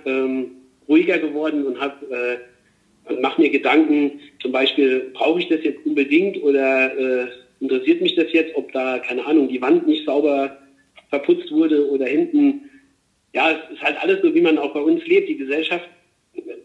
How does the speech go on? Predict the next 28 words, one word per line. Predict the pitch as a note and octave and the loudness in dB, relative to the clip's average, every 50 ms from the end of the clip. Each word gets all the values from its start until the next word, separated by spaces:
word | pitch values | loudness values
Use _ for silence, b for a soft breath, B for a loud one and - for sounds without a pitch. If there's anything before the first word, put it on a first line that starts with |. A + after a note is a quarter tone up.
| _ - | _ -4
bringt | - F3 G3 F3 | -2 0 0 0
einem | E3+ E3+ D#3+ D#3 | 0 0 2 2
ja | D3+ D3 C#3+ | 2 2 2
in | C#3+ C#3+ C#3 | 2 2 2
so | C3+ C3+ C3+ | 2 2 0
einen | C3 C3 B2 A#2+ | 0 0 -2 -6
Bereich | B2 A#2 A2+ A#2+ D3+ A#3 D4 - - - - | -6 -4 -4 -2 0 0 0 0 0 -2 -2
und | C3+ C3 | -4 -4
dann | C3+ C3+ C3 C3 B2+ C3 | -2 -4 -4 -6 -6 -4
macht | C3+ D3 - - - | -4 -4 -2 -2 -2
man | C#3 B2+ C3+ | 0 2 2
mit | - - - | 2 2 2
und | C#3+ C#3 C#3 | 0 -2 0
jeder | D3 F#3+ G#3 G#3 | 0 0 0 0
macht | F3 F3 E3+ - | 0 -2 -4 -4
da | D#3 C#3+ C3+ | -4 -4 -2
so | C3 A#2+ | -2 0
mit, | B2+ - - - - - | 2 0 0 0 -4 -8
aber | C3 B2+ C3+ C3 - | -6 -4 -4 -4 -4
eigentlich | C3+ C#3+ D#3 F#3 F3+ - - | -4 -4 -2 0 0 0 0
manche | B2+ C3+ C#3+ D3+ C#3 | 0 -2 0 -2 -2
Sachen | - C3+ - D#3+ D#3 | -4 -2 0 0 0
sind | D3 C3 - - | 0 0 -2 -4
komplett | B2 A#2+ - D3+ D#3 - | -6 -4 -2 -4 0 2
unnötig, | D#3 F3+ F3+ D3 B2+ B2 A#2 B2 | 2 4 4 4 2 0 -4 -8
das, | A#2+ - - - _ _ _ _ _ _ _ _ _ _ - | -10 -10 -12 -16 _ _ _ _ _ _ _ _ _ _ -2
weil | G#2+ A#2 B2 | -2 0 0
es | B2 | -2